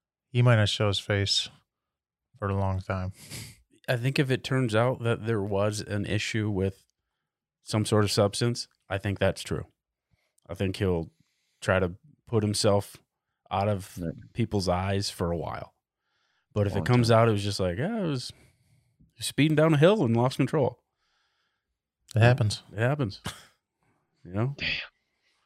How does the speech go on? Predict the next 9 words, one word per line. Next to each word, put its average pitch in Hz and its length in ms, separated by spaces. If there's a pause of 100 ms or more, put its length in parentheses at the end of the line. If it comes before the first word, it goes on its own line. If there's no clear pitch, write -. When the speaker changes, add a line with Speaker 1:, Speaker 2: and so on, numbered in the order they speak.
(420)
Speaker 2:
So 95 420 (340)
I, - 40
I 98 40
guess, 107 420
uh, 123 340
we'll 131 220
see 156 300
part 147 360
three 151 580